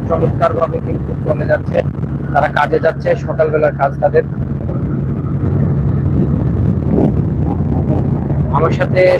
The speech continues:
সংযুক্ত হলে like, comments করবেন, প্লিজ। If you connect with me, please like and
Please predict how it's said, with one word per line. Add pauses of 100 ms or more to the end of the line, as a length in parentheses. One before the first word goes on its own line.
সংযুক্ত (120)
হলে (1300)
like, (120)
comments
করবেন, (140)
প্লিজ। (580)
If
you (120)
connect
with (120)
me, (520)
please (800)
like
and